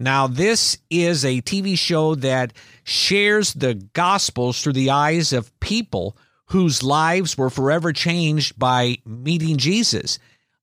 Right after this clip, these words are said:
I think you will like it. I've got the app on my phone, and I can watch all the episodes. It's totally free.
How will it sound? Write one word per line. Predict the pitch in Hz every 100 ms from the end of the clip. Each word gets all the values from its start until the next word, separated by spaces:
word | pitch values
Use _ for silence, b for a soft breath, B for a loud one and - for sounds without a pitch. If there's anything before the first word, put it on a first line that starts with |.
| _
I | 127
think | 143 254 240
you | 214
will | 185
like | 196 233
it. | 127
I've | 139
got | 170 190
the | - 127
app | 135 165 -
on | 135
my | 127 113
phone, | 107 165 202 180
and | 123 123
I | 127
can | 123 113
watch | 131 139 - -
all | 131 151
the | 190
episodes. | 156 127 127 123 143 -
It's | 127 - -
totally | - 160 180 202 185
free. | 160 143 143